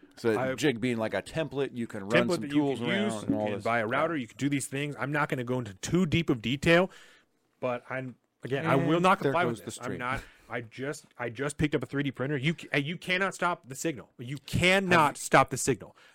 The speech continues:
Speaker 2: I'm, I will not comply. I,
Speaker 1: Mm-hmm.
Speaker 2: I'm not doing this. I am not doing this. We are seeing right now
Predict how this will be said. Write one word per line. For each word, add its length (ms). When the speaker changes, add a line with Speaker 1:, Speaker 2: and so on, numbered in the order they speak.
Speaker 2:
I'm, 360
I 80
will 180
not 160
comply. 400
I, 120
Speaker 1:
Mm-hmm. 180
Speaker 2:
I'm 180
not 240
doing 220
this. 300
I 180
am 280
not 200
doing 160
this. 180
We 140
are 100
seeing 400
right 400
now 540